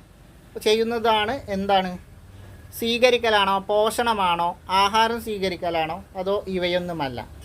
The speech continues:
അപ്പോൾ ജീവികൾ ആഹാരം സ്വീകരിക്കുകയും പ്രയോജനപ്പെടുത്തുകയും ചെയ്യുന്നത് എന്താണ് അറിയപ്പെടുന്നത്? സ്വീകരിക്കൽ, പോഷണം, ആഹാരം കഴിക്കൽ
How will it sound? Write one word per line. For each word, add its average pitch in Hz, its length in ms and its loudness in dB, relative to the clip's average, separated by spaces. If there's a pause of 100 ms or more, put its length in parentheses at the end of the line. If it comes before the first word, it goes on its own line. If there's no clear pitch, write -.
(280)
അപ്പോൾ - 120 -4
ജീവികൾ 226 520 4
ആഹാരം 226 400 4
സ്വീകരിക്കുകയും 226 840 0
പ്രയോജനപ്പെടുത്തുകയും 220 1040 -2
ചെയ്യുന്നത് 208 460 -2
എന്താണ് 196 360 0
അറിയപ്പെടുന്നത്? 170 720 -2 (520)
സ്വീകരിക്കൽ, 240 720 2 (160)
പോഷണം, 185 680 0 (100)
ആഹാരം 196 560 2
കഴിക്കൽ 160 420 -4